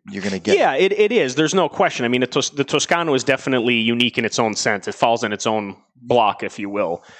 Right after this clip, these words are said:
Speaker 2: Uh, but then once you, you know, that's the first time smoke. Then s-, once you continue to smoke Toscano and learn more about it and learn more about our tobacco and the fermentation and the aging, et cetera, et cetera,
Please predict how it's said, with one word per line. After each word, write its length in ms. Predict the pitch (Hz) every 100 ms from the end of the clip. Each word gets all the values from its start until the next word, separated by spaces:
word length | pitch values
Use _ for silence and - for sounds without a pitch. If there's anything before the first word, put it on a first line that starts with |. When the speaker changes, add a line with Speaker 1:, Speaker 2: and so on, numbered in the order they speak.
| -
Speaker 2:
Uh, 240 | 120 120 110
but 180 | 120 120
then 180 | 139
once 240 | 131 139 -
you, 260 | 127 113 -
you 100 | 131
know, 80 | 120
that's 220 | 127 131
the 80 | -
first 320 | - 135 127
time 160 | - 107
smoke. 340 | - 120 104
Then 100 | 117 117
s-, 100 | 123
once 420 | 113 131 135 -
you 80 | 120
continue 600 | 120 113 - 151 139 117
to 140 | 117
smoke 320 | - 123 113
Toscano 460 | 120 - 120 113 107
and 80 | 107
learn 260 | 117 123 113
more 220 | 110 104
about 260 | 101 101
it 80 | 104
and 80 | 104
learn 160 | 107 107
more 140 | 104
about 180 | 104 104
our 60 | 98
tobacco 580 | 107 110 107 - 107
and 100 | 107
the 40 | 104
fermentation 760 | - 113 104 - 107 95 107
and 120 | 104 104
the 100 | 104
aging, 340 | 110 107 104
et 100 | -
cetera, 300 | 107 - 104
et 80 | -
cetera, 420 | 135 - 107